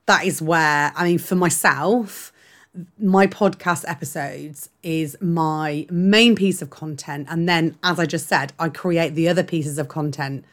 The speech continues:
around the episode. It can bring up, um, specific questions that you might want to expand upon,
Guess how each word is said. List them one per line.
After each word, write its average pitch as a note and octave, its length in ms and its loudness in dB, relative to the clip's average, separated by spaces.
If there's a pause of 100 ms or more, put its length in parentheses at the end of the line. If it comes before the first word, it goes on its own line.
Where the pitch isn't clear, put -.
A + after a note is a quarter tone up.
(500)
around E3 600 2
the E3 180 -2
episode. C#3 680 -10 (380)
It - 240 -2
can E3 440 -2 (340)
bring F3+ 420 0
up, - 320 -2 (320)
um, D3+ 560 -6 (320)
specific - 500 -6
questions A#3+ 640 2
that G#3+ 140 2
you G#3 140 0
might G#3 260 2
want F#3+ 280 0
to G3+ 380 2
expand F#3 600 0
upon, D4 480 4